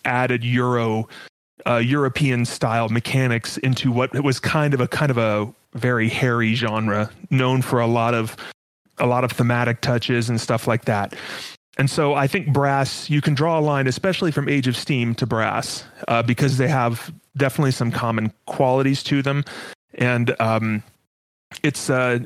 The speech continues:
it's more of an overt, uh, Brass is more overtly economic than Age of Steam. Age of Steam is a little more,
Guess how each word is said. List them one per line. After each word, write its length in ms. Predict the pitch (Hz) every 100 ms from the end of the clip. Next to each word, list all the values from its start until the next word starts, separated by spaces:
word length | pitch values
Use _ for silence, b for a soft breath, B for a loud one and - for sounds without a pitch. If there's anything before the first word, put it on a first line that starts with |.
| -
it's 160 | 135 151
more 160 | 175
of 80 | 170
an 80 | 147
overt, 360 | 135 127 143 -
uh, 80 |
Brass 360 | 123 151 165 165
is 120 | 143
more 200 | 151 151
overtly 440 | 139 123 139 127 131 -
economic 640 | 139 127 113 120 143 - - -
than 180 | 131 127
Age 200 | 131 120
of 80 | 117
Steam. 400 | - 139 139 156
Age 220 | 135 127
of 60 |
Steam 240 | 123 139 131
is 80 | 123
a 40 |
little 200 | 123 123
more, 380 | 120 117 110